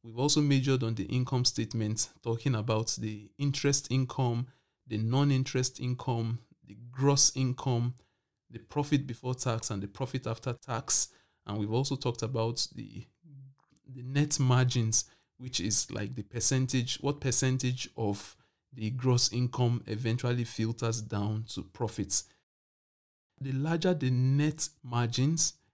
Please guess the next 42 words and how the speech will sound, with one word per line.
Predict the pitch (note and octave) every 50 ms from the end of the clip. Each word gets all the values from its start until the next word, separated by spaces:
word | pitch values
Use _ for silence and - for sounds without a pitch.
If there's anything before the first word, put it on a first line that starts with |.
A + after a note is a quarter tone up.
| _ _ _ _ _ _ D3+
the | B2 A2+
more | A2+ A2+ A#2+ C3 C#3 D3
likely | C#3+ C3 B2+ B2+ B2 B2+ C#3 B2 A2+
it | A2 - -
is | A#2+ A2+ A2+ A2 - - - -
that | B2 A#2 A#2 A#2+ B2
that | C3 C3 C3 B2 A2+
bank | A#2 A#2 A#2+ A#2+ A#2 - - -
or | - A#2 G2+
that | A2 A#2+ A#2 -
company | - A#2+ A2 G#2+ A2 _ A#2 A2+ A#2 A#2 A2 _ - -
has | A#2+ A2 A2 G#2 G2+ - - - - _ _ _ _ _ _ _ _ _ _ -
a | A2+ G#2+
moat | G#2 G#2+ A2+ C3 C3 C3 B2+ - - - -
and | - F#2 F#2
has | F#2 - A2 G#2+ G#2+ G2+ -
a | - G2+
competitive | - - G#2 F2+ F#2 G2+ - - G2+ G2+ - G2 - -
advantage. | F#2 F#2 F2+ F2+ G2+ G2+ G#2 G2+ - G2 - - - - _ _ - F2+
Okay. | E2 - - - - _ _ _ _ _ _ _ _ _ _ _ _ _ _ _ -
So | - D3
it's | C3+ B2+ C3
been | C3+ E3 F#3 F#3 D#3
a |
lengthy | C#3 C3+ C#3+ D3 D3+ D3 - D#3 C3+
episode. | B2+ - B2+ B2 - A#2+ A2+ A#2+ A#2+ - - -
I | A#2 G2+ A2+
know | C#3+
it's, | D3 C#3+ - - - - - - B2+ A#2+ - - C3
<laughs> | A#2 A#2 - - _ _ _ _ _
it's | - -
not | C#3 C#3+ C#3+ C3+
usual | C3+ C#3 C3+ B2 C3 B2+ B2+
for | B2+ - A2+ A2+
us | A2+ A2+ -
to | - A2
have | A#2 A#2+ A#2 A#2+ C3+ - - _ _ _ _
episodes | - B2 - C3+ - - B2+ A#2+ -
that | - A2 A2
are | - A#2
this | A2+ A#2 A2+ - -
lengthy, | A#2 A2 G#2+ A2+ A#2 - - G#2+ -